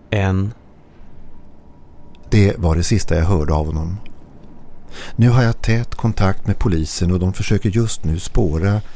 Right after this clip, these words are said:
Speaker 2: och hitta Dylans telefoner. Uppdatering. Polisen hörde precis av sig. Allt de hittat är en ny fågelskrämma. Den satt i förarsätet på Dylans bil.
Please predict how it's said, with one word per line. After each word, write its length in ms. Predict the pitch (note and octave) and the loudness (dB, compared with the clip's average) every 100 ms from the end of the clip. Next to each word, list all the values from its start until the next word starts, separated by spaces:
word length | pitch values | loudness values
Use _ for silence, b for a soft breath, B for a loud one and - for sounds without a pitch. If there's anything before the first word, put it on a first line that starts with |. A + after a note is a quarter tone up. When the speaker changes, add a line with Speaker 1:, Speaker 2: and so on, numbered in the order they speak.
| B - | B -4
Speaker 2:
och 120 | G2 | 2
hitta 400 | G#2+ - - G2 | 2 2 0 -2
Dylans 500 | E2+ D#2+ D2 D#2 - | 0 0 0 -2 0
telefoner. 720 | F2 F#2 G2 F2+ D#2 B1 D#2+ - - - - - - - - - B B B B B B - - - - - - - - | 0 2 0 0 0 -2 -6 -10 -14 -16 -16 -16 -16 -16 -14 -12 B B B B B B -18 -16 -16 -16 -14 -14 -12 -2
Uppdatering. 800 | - - E2+ D2+ D#2 C2+ B1+ C2 - - - - - - - | 2 4 4 2 2 0 -2 -6 -8 -14 -14 -14 -14 -6 2
Polisen 640 | - B2+ B2 - A#2+ A2+ - | 4 4 2 0 0 0 2
hörde 260 | A2+ F2+ | 2 2
precis 440 | - A2 B2+ G2+ F2 | 0 0 0 0 -2
av 140 | C2+ | -2
sig. 360 | - D2 D2 E2+ - - - - B B B | -4 -6 -8 -10 -16 -20 -20 -20 B B B
Allt 280 | - G#2+ - | 2 4 4
de 120 | G2+ | 2
hittat 440 | F#2+ G2 - E2+ - | 2 0 -2 -2 0
är 120 | E2+ | 2
en 140 | F2 | 2
ny 200 | F#2+ F#2+ | 2 2
fågelskrämma. 960 | F2+ A2+ E2 D2 - D#2+ D2+ C#2+ - F2+ - - - - - - - - - | 0 0 0 -2 -2 0 0 -2 -6 -8 -10 -16 -20 -20 -20 -20 -20 -20 0
Den 140 | A2 A2+ | 2 4
satt 320 | A#2 A2+ A#2 | 2 0 -4
i 40 | |
förarsätet 680 | - A#2 D#2+ - F#2+ - - | 0 2 2 0 -2 -4 -2
på 100 | A2+ | 0
Dylans 440 | F2 E2 F2+ F2+ | 0 0 0 -2
bil. 400 | F2+ G2+ B1 D2 | 0 0 0 -6